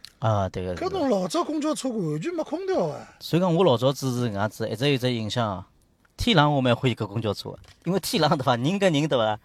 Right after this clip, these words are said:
Speaker 1: 还蛮热乎乎的，
Speaker 2: 嗯。
Speaker 1: 真个就搿辣盖蛮适意的。天热吃勿消，天热侬，侬身高头有味道唻，对伐？搿搿搭唻人是，侪汗水搿搭个呀，搿辰光，
Speaker 2: 嗯。
Speaker 1: 搿老，老，老吃力个，真个生大啊。
Speaker 2: 嗯。
Speaker 1: 老早我来登啥五层路啊，勿，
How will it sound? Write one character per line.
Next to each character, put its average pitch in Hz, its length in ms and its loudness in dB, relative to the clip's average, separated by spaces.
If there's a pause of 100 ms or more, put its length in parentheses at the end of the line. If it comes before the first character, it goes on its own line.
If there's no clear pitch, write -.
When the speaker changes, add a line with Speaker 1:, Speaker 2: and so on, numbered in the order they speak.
(160)
Speaker 1:
还 185 100 2
蛮 208 160 4
热 139 100 6
乎 123 140 -4
乎 123 220 0
的， - 120 8 (280)
Speaker 2:
嗯。 117 120 -16
Speaker 1:
真 175 120 0
个 165 80 4
就 147 100 0 (160)
搿 143 120 2
辣 147 100 0
盖 165 180 4
蛮 190 100 4
适 165 220 4
意 160 80 2
的。 127 80 2 (280)
天 - 220 -2
热 - 120 6
吃 - 120 2
勿 214 100 2
消， - 200 -2 (320)
天 240 200 0
热 226 80 4
侬， 202 200 -2
侬 190 220 -4
身 220 120 -2
高 208 120 2
头 185 80 6
有 180 80 4
味 127 140 0
道 113 140 6
唻， 104 160 2 (300)
对 131 100 4
伐？ 107 220 2 (140)
搿 175 140 2
搿 143 140 0
搭 135 140 -4
唻 156 180 4
人 139 180 0
是， 139 100 -6 (340)
侪 120 40 -8
汗 139 280 2
水 160 160 -6
搿 139 60 0
搭 117 120 -2
个 104 60 -2
呀， 98 120 -2
搿 - 20 -4
辰 95 160 -10
光， 101 240 -10
Speaker 2:
嗯。 101 200 -18
Speaker 1:
搿 139 140 -2
老， 143 160 2 (100)
老， 135 220 0
老 147 160 0
吃 - 160 -4
力 110 100 -2
个， 95 180 -4 (340)
真 147 140 -2
个 135 80 2
生 117 200 -2
大 101 80 -8
啊。 90 140 -6
Speaker 2:
嗯。 113 260 -14 (120)
Speaker 1:
老 110 140 4
早 208 140 4
我 190 300 0
来 139 160 4
登 160 200 0
啥 147 160 0
五 123 140 -4
层 127 160 -4
路 117 80 -4
啊， 107 160 -2
勿， 247 40 -6